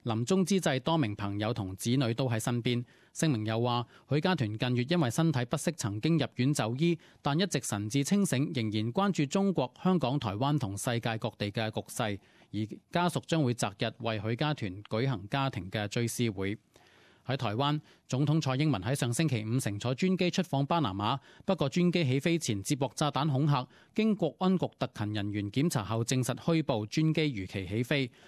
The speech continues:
當局翻睇閉路電視片段，喺第二日喺新北市拘捕咗一名四十三歲男子，控告佢構成公眾危險，違反民用航空法，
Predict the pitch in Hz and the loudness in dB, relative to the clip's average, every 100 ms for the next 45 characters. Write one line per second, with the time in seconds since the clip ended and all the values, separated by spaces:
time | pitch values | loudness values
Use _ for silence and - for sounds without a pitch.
0 | - - 175 151 - 165 160 123 131 123 | -8 0 0 0 0 2 2 2 0 0
1 | 117 110 113 101 113 131 127 117 113 113 | 0 2 0 0 0 2 0 2 0 -2
2 | - - - 160 190 135 127 127 110 147 | -8 -20 -4 0 2 2 2 -2 -2 0
3 | 185 185 202 - 120 120 160 143 123 117 | 2 2 0 -2 -2 0 2 2 2 2
4 | 127 143 98 127 123 - 175 170 135 117 | 2 2 0 -2 -2 -2 0 2 2 2
5 | 92 98 - 143 - - - 185 190 185 | 0 -2 0 0 -2 -12 -2 2 4 4
6 | 170 156 165 165 160 104 110 202 160 127 | 2 2 2 0 0 0 2 2 4 2
7 | 98 90 123 - 110 104 127 151 170 98 | 0 0 0 0 -2 -2 0 2 2 2
8 | 107 120 110 101 127 165 139 | 0 0 0 0 2 2 2